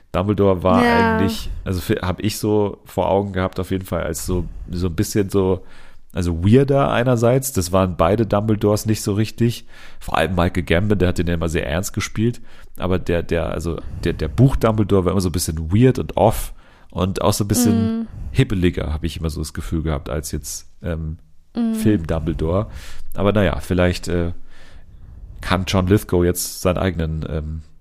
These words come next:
Speaker 1: Approach da reinbringen. Ja, die größte Diskussion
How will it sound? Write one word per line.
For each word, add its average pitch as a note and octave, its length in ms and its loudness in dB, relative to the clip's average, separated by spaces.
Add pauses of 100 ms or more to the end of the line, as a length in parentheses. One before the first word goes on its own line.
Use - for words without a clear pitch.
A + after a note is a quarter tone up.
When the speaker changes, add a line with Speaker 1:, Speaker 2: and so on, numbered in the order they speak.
(160)
Speaker 1:
Approach E2 460 -2
da D2+ 140 -4
reinbringen. F2+ 580 -2 (1300)
Ja, G#2 200 4
die G2 140 2
größte A#2 720 4 (1300)
Diskussion G#2 800 2